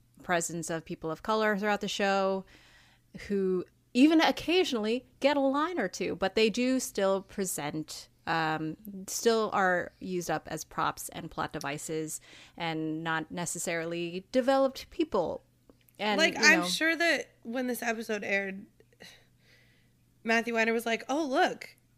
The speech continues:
Speaker 2: person of color, real character, name and lines and everything." And then it's
Speaker 1: Mm-hmm.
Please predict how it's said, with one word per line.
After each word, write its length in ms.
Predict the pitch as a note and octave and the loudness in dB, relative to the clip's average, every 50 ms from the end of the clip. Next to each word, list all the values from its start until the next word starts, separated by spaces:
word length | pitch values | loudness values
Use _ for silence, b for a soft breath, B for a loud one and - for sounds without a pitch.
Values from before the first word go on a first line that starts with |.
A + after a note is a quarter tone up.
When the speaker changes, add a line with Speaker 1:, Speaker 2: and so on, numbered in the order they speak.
| _ _ _ - | _ _ _ -10
Speaker 2:
person 320 | - B3+ C4+ C4 - C#4 | -4 -4 -4 -2 -2 -4
of 140 | C#4 C4+ - | -6 -6 -6
color, 420 | - B3 C4+ D#4 D#4+ B3+ G#3 G3 | -4 -4 -2 0 0 0 0 -2
real 280 | F#3 F#3+ G#3 G#3+ A#3+ C4 | -2 -2 0 0 0 0
character, 640 | - - C4 D4 D#4+ - - G#3+ G3+ F#3+ F3+ F#3 F#3+ | 0 2 2 2 2 0 -4 -4 -4 -4 -4 -6 -6
name 360 | F#3+ G3 G3+ G#3 G#3+ A3 A#3 | -6 -4 -2 0 0 0 0
and 100 | B3 A#3+ | -2 -2
lines 300 | A#3+ B3 B3 B3 B3 A#3 | -2 0 0 0 0 0
and 80 | B3+ C4 | 0 0
everything." 460 | C#4+ D4 D#4 D4 G#3+ A3 G3 F#3 F#3+ | 2 2 2 0 0 -4 -4 -4 -4
And 80 | G3 G3+ | -4 -4
then 80 | G3+ | -2
it's 120 | G#3+ G#3+ | 0 0
Speaker 1:
Mm-hmm. 40 | G#3+ | 2